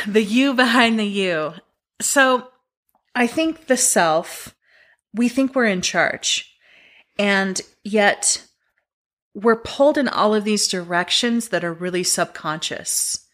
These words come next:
It's like once we discover a pattern, it's like we shine a light in a dark room in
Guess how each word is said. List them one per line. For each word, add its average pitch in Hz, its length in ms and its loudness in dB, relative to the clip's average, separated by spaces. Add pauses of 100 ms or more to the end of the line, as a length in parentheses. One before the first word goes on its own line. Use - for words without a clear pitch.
(600)
It's 254 280 0
like 233 320 0 (560)
once 240 320 2
we 311 100 -2
discover 208 580 0
a - 120 -4
pattern, 180 600 0
it's - 200 -8
like 196 200 -6
we 190 80 -6
shine 196 680 0
a 202 100 -4
light 165 480 -2
in 175 160 -6
a 156 80 -4
dark 151 580 -4
room 151 480 -10 (640)
in 170 500 -6